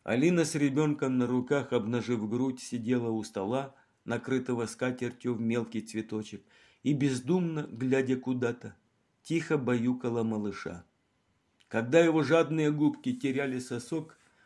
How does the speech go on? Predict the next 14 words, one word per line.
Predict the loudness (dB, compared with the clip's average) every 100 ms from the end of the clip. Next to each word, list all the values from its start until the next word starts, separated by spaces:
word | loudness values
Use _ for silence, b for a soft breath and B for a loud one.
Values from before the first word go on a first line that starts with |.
| b b
она | -4 0 2
машинально, | 2 2 0 0 0 -4 -8
заученным | -6 0 2 2 0 0 0 2
движением | 2 4 2 2 0 -4
засовывала | 0 -2 2 2 4 2 0 0
его | 0 2 2
обратно. | 0 -2 -6 -10 -18 -20 _ _ _ _ _ _ _ _ _ _ _ _ _ _ _ _
Было | -4 0 2 0 -2
жарко. | -4 -4 -6 -10 -12 -12 -12 _ _ _ _ _ _ _ 4
Печь, | 4 6 0 -8
видимо, | 0 0 2 0 0
топилась | -2 -4 -2 -2 -2 -4
уже | -6 -4
давно. | -2 -4 -6 -10